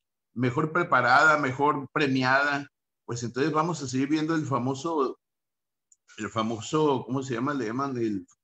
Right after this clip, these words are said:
el famoso trauma de los millennials, ¿no? No quieren en-, ser asalariados porque han visto historias de asalariado muy, muy tristes en sus padres, pero se esfuerzan mucho, se educan mejor, pero les pagan poco,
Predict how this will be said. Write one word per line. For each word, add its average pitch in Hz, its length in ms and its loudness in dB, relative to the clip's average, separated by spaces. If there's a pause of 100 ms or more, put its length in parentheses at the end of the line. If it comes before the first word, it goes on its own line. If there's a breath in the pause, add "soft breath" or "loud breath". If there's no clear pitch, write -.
(520)
el 104 100 -14
famoso 123 400 -4
trauma 143 320 4
de 151 80 4
los 120 180 0
millennials, 117 640 -2
¿no? 151 280 -8 (680)
No 131 280 0
quieren 160 320 2
en-, 139 360 0
ser 135 280 0
asalariados 135 800 4
porque 123 300 -4
han 127 120 0
visto 131 380 -2
historias 131 480 -2
de 127 60 -2
asalariado 113 680 0
muy, 120 260 -4
muy 127 200 -4
tristes 143 440 -4
en 107 80 -10
sus - 180 -16
padres, 123 460 0 (500)
pero 135 440 0 (120)
se - 180 -4
esfuerzan 175 500 2
mucho, 185 440 -2
se 165 160 0
educan 175 440 2
mejor, 143 520 0 (360)
pero 143 200 2
les 139 180 0
pagan 151 460 2
poco, 160 720 -2